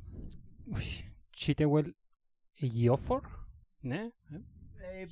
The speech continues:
Speaker 2: pl-, así que lo recuerde de, creo que la película de dos mil doce, que es muy mala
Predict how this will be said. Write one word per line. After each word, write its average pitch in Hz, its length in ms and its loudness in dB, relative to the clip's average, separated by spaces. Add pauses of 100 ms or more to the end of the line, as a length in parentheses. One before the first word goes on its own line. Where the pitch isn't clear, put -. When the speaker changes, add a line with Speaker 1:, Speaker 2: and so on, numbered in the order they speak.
Speaker 2:
pl-, 214 360 0
así 208 220 2
que 233 120 -2
lo 254 80 4
recuerde 240 580 4
de, 185 420 2
creo 180 180 0
que 190 120 -2
la 196 80 2
película 180 380 2
de 180 60 6
dos 170 140 8
mil 147 200 2
doce, 165 240 6
que - 100 -6
es 156 120 -6
muy 151 180 0
mala 180 320 -6